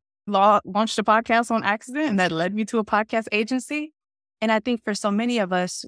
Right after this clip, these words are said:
we're kind of paralyzed by fear when it comes to telling the right story. We think we have to tell the story that has the most pain. We think we have to tell the story that has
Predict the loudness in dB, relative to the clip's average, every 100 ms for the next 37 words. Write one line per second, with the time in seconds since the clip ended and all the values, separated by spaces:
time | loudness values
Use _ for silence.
0 | -16 -10 -2 0 2 2 0 -2 -8 _
1 | _ _ _ _ _ _ -4 -2 -2 -4
2 | -6 -2 0 2 2 2 2 -2 -2 -2
3 | -2 -6 -6 -4 -4 -4 -6 -6 -8 -8
4 | -6 -4 -4 -6 _ _ _ -6 -4 -2
5 | -2 0 0 0 0 -2 -6 -16 -10 -6
6 | -4 -6 -6 -8 -8 -10 -8 -10 -10 -6
7 | -6 -6 -8 -6 -6 -6 -8 -6 -4 -4
8 | -2 -4 -4 -4 -4 -6 -14 _ _ _
9 | -6 -2 0 0 -2 -10 -8 -6 -6 -8
10 | -14 -14 -6 -6 -4 -6 -4 -4 -4 -6
11 | -6 -6 -4 -8 -6 -4 -2 -2 -2 -2
12 | -2 -4